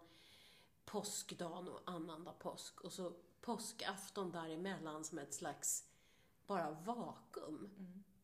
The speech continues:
Speaker 1: Alltså jag tänker att påsken innehåller alla mänskliga känslor och relationer.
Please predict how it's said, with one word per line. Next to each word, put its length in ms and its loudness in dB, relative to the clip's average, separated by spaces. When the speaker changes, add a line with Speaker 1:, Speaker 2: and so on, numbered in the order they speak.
Speaker 1:
Alltså 200 4
jag 140 8
tänker 280 4
att 180 0
påsken 520 4
innehåller 720 6
alla 440 12
mänskliga 960 6
känslor 760 4
och 220 4
relationer. 960 0